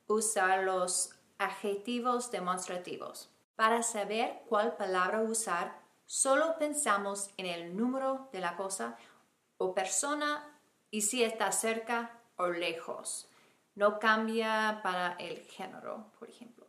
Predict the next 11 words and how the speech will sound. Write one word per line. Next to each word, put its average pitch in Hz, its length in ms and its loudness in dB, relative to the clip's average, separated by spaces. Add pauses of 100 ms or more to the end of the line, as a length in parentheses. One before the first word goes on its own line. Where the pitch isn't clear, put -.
One, 208 520 -2 (380)
una 233 160 -2
cosa, 269 420 -6 (520)
cerca. - 380 -14 (800)
This - 480 0 (1000)
es 202 160 -8
igual 202 520 0 (180)
en 190 100 -10
castellano 262 760 -2
a 185 580 -2
este, 220 460 -4